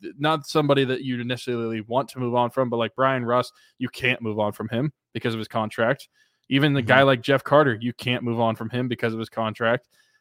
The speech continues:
Speaker 1: And other guys are the same way. Like, you, and so you either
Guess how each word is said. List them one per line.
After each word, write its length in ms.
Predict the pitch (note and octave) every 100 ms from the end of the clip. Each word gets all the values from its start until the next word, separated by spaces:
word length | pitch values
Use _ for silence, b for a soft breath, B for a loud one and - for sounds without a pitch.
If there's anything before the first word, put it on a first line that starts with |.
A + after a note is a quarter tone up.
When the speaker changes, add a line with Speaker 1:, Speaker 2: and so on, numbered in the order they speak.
| _
Speaker 1:
And 360 | C3 C3+ B2+ B2+
other 200 | C#3 B2+
guys 280 | B2+ B2+ B2
are 40 |
the 80 | A#2+
same 280 | - B2 A#2+
way. 240 | A#2+ - -
Like, 160 | A#2+ - C3
you, 460 | B2+ B2+ C3 B2+ - -
and 420 | C3 B2 A#2+ A2+
so 220 | - C3+ B2+
you 160 | B2+
either 420 | C3 B2+ B2 A2+